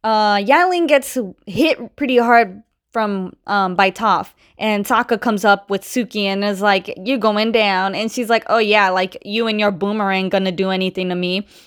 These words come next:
And T-, Sokka then goes to Rue and is like, "You're a non-bender. How can you be okay with what your mom is doing? She's targeting people like you, people like us." And Rue doesn't have anything to say.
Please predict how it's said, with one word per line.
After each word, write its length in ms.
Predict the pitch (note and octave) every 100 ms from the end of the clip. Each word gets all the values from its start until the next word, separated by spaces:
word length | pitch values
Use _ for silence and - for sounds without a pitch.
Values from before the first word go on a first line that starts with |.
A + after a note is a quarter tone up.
| _ _ -
And 360 | A3+ A3+ A3 G#3 _ _ _ _ _ - -
T-, 120 | B3+
Sokka 440 | - C4+ E4 D#4
then 180 | C4 C4+
goes 220 | C4 C4
to 140 | - B3+
Rue 160 | C#4+
and 120 | C#4+ A#3+
is 160 | A#3
like, 240 | A#3+ A#3 -
"You're 240 | C4 E4
a 40 | F#4
non-bender. 540 | C4+ F4+ E4 C4 G#3
How 160 | G3+ D4+
can 160 | F#4+
you 80 | F#4+
be 140 | F#4
okay 340 | E4+ - C4 D#4+
with 240 | D4 D4
what 220 | A#3+ B3+
your 80 | D4
mom 300 | G#3 G#3+ C#4
is 140 | A#3+ -
doing? 300 | G3+ F3 E3+
She's 220 | B3+ B3
targeting 440 | A#3+ C#4 D4+ D4+
people 340 | D4+ B3 C4 A#3
like 320 | G3 E3+ -
you, 380 | F3 A#3 E3+ - _ _ _
people 340 | A#3+ A#3+ C#4+
like 240 | B3+ G#3 - -
us." 580 | F#3+ F3+ F3 - - - _ _ _ _ _ -
And 140 | A#3
Rue 140 | C#4+ D#4+
doesn't 260 | A#3+ G#3 G#3+
have 120 | F3+
anything 300 | F#3 F#3 E3+
to 100 | D#3+
say. 320 | - G#1+ G#3+